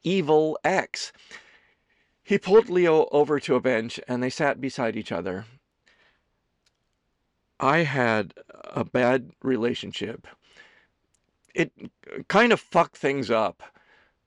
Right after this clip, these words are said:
I moved here thinking I'd meet my future husband, but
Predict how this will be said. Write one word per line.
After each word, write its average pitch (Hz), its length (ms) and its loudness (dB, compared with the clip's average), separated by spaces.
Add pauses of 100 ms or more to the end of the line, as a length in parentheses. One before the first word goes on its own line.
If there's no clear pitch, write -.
(460)
I 165 120 2
moved 208 380 6
here 175 240 2
thinking 151 560 -2
I'd 131 200 0
meet 160 200 -4
my 147 160 0
future 143 300 -2
husband, 120 640 -2
but 143 220 0